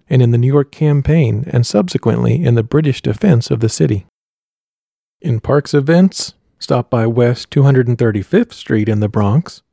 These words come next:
to help Raoul Wallenberg Forest replant some trees. The volunteer event will help the stewardship team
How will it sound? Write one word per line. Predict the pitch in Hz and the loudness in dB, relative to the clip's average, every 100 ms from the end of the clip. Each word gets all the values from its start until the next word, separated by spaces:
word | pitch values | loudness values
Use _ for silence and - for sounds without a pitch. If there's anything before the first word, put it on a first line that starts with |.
| _ | _
to | - | -6
help | 104 127 135 - | -2 0 -2 -2
Raoul | 113 113 139 131 123 | 0 2 4 2 0
Wallenberg | 120 147 139 117 120 113 | -2 0 0 0 0 0
Forest | - 170 156 143 - | -2 0 2 0 -6
replant | - 151 - 170 180 | -2 -2 0 0 0
some | - 160 | 0 0
trees. | 151 - 220 135 110 - _ _ _ _ _ - | 0 2 2 2 0 -6 _ _ _ _ _ -8
The | 113 | -4
volunteer | 120 120 120 - 143 | -2 -2 -2 0 2
event | 131 117 135 165 | 2 0 -2 0
will | 143 | -2
help | 110 160 - | 0 0 0
the | 135 | -6
stewardship | - 170 190 131 - 120 | 0 2 2 0 -2 -4
team | - 135 135 143 | -2 0 2 2